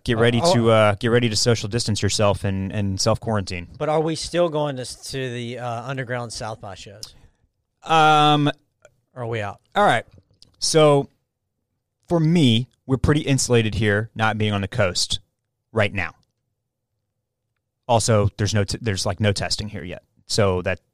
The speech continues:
Speaker 1: that's part of it. I'm, I'm, I'm cau-, I'm cautious. I don't wanna go to any huge events,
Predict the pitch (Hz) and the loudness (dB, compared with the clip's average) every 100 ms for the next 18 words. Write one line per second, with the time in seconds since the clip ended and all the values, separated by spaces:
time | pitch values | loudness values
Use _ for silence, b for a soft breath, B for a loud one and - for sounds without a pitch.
0 | _ 98 - 98 87 78 - _ _ _ | _ -6 -2 -4 -4 -8 -20 _ _ _
1 | _ _ _ _ _ _ _ _ _ _ | _ _ _ _ _ _ _ _ _ _
2 | _ _ 135 131 127 139 135 131 - 131 | _ _ 0 0 -2 -2 -2 -4 -6 -6
3 | 123 - - 156 - 131 - - 147 110 | -6 -10 -4 -4 -2 -4 -4 -2 2 2
4 | - - - - - 123 139 151 139 139 | 0 -4 -2 -2 -2 -2 0 0 0 0
5 | 127 123 113 - 117 107 98 95 87 - | 0 -2 -6 -6 -6 -4 -6 -6 -10 -6
6 | - - | -4 -6